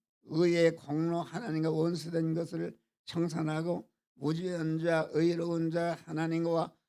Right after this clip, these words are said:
화목한 자가 되게 하는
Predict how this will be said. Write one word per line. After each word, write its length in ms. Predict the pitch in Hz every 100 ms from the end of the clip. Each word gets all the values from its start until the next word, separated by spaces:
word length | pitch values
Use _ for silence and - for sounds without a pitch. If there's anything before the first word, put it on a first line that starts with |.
| _ _
화목한 640 | - 240 277 277 - 190
자가 500 | 190 190 196 196 - - _ _ _ _ _ _ _
되게 360 | - 151 180 226
하는 880 | 190 180 190 269 320 269 185 147